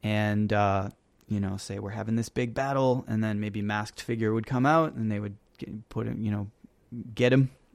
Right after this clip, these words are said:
and put him down, fight him, and beat him, and, uh, then come back and say, "Hey, look, we protected you," and, you know, maybe a certain percentage of the population will be extremely grateful then, and,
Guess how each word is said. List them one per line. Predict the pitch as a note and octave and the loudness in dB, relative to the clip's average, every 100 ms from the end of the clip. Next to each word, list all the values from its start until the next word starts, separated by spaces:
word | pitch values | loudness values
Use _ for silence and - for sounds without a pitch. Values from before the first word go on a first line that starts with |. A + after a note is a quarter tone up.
| - | -4
and | G#2+ G#2 G2+ B2+ _ | -2 -2 -4 -6 _
put | - B2+ | -4 2
him | B2 | 4
down, | B2 B2+ B2+ | 6 6 4
fight | - A#2+ | 6 6
him, | C3 A#2+ - - - _ - | 6 4 -6 -20 -20 _ -4
and | A2 G#2+ G#2 | 0 0 4
beat | C3+ | 6
him, | C3+ C3+ - - - _ - | 6 6 -2 -20 -20 _ -6
and, | A2 G#2+ G#2+ A2 | 0 2 4 4
uh, | G#2+ G#2 G2+ B2+ | 4 2 0 -2
then | - A2+ | -4 -2
come | G#2 G#2+ | 2 4
back | G#2+ G#2+ | 4 2
and | G2+ | -2
say, | - G2+ | -2 -4
"Hey, | A#2+ B2 | -4 -4
look, | C#3 B2+ | -4 -4
we | C#3+ | -6
protected | A#2+ A#2+ A#2+ - A#2 | -6 -2 -2 -2 0
you," | A2 G#2+ G2+ G2+ | 2 2 0 -2
and, | A#2 - D#3 - | -4 -6 -8 -10
you | G#2+ | -6
know, | G#2 G2+ | -4 0
maybe | G#2+ A2+ G#2+ | 2 4 4
a | |
certain | G#2 B2 A2 A2+ | 6 6 6 2
percentage | - A2+ B2+ A#2 G#2+ | 0 2 4 4 4
of | A2 | 0
the | |
population | G#2+ F#2+ G#2 G2 F#2+ A#2 | 0 0 0 -2 -2 -2
will | G#2+ | -2
be | G#2 G#2 | 0 -2
extremely | G2 - A2+ G#2 | -2 0 2 2
grateful | G#2 A#2 A#2 - A2+ | 6 6 6 4 4
then, | A2+ A2 G#2+ A2 | 4 4 4 4
and, | G#2 | 2